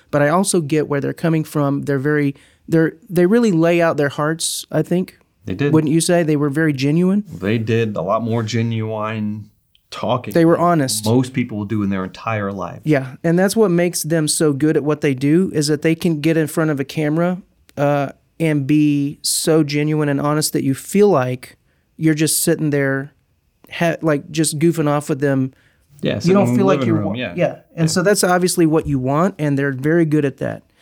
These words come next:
Speaker 1: What makes this, from a Christian apologetics standpoint, uh, you and I deal with that on a daily basis.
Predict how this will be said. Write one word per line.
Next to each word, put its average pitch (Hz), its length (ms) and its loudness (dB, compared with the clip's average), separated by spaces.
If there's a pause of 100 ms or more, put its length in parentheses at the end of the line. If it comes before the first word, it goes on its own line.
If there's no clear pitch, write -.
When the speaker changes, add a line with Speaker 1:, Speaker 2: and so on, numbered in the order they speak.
(760)
Speaker 1:
What 170 180 2
makes 208 300 2
this, - 420 0 (800)
from 185 200 2
a 175 40 2
Christian 175 680 0
apologetics 147 800 0
standpoint, 131 800 -4 (140)
uh, 135 360 0
you 156 240 4
and 165 120 4
I 156 100 2
deal 147 420 2
with 147 180 2
that 139 340 0
on 143 100 -2
a 135 60 0
daily 139 320 -2
basis. 131 540 -4